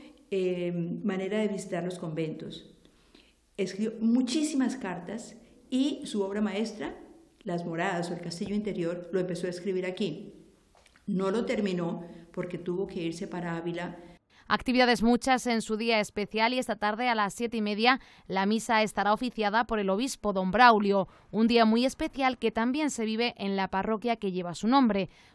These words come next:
Speaker 2: Fundada en mil novecientos setenta y siete, aunque este edificio es de mil novecientos noventa y tres en la capital regional. Numerosas actividades también se han dado cita a lo largo del día, así como la solemne misa, y después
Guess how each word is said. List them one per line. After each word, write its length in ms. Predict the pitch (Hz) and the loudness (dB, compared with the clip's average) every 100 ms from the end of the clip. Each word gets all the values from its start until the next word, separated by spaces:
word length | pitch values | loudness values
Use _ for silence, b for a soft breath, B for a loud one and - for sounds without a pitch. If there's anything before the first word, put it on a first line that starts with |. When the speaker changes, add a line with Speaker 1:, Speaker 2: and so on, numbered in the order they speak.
| b | b
Speaker 2:
Fundada 420 | 220 240 269 294 | 0 4 4 4
en 140 | 262 | 4
mil 180 | 302 359 | 2 2
novecientos 600 | 302 240 247 262 277 269 | 2 2 0 2 2 2
setenta 340 | 233 208 196 | 0 -2 -2
y 60 | 190 | -4
siete, 420 | - 226 240 359 B B B | -2 -2 0 -2 B B B
aunque 240 | 196 226 | 2 2
este 140 | 214 | 2
edificio 580 | 247 254 233 - 240 240 | 2 0 -2 0 0 0
es 220 | - 226 220 | 0 0 0
de 240 | 185 208 | 0 4
mil 300 | 220 285 285 | 6 6 6
novecientos 680 | 240 208 202 214 214 226 220 | 4 4 2 0 2 0 0
noventa 400 | 202 190 180 180 | 0 0 -2 -4
y 80 | 180 | -4
tres 340 | 208 226 - b b | 0 -2 -2 b b
en 140 | b 180 | b -4
la 80 | 175 | -4
capital 400 | 170 175 220 202 | -6 -2 2 2
regional. 580 | 180 - 220 247 202 151 b b | 0 2 6 8 6 0 b b
Numerosas 480 | b 226 254 302 - | b 6 6 6 4
actividades 540 | 370 - 220 226 302 - | 2 2 2 2 2 2
también 340 | 214 208 247 | 0 2 2
se 80 | 240 | 2
han 80 | 214 | 2
dado 220 | 214 240 | 2 2
cita 400 | 233 214 247 220 | 0 2 6 6
a 40 | |
lo 100 | 196 | 6
largo 220 | 214 220 | 4 4
del 200 | 196 185 | 2 0
día, 280 | 196 240 294 B B B | 4 6 6 B B B
así 300 | 180 - 247 | -4 -2 0
como 380 | 262 262 277 - | 4 6 4 4
la 220 | 208 185 | 2 2
solemne 560 | - 196 226 226 196 | -2 -2 2 2 2
misa, 480 | 185 214 - 247 247 | 0 -2 0 0 0
y 120 | - 185 | -2 -4
después 580 | 180 - 226 262 302 | -4 -2 2 2 0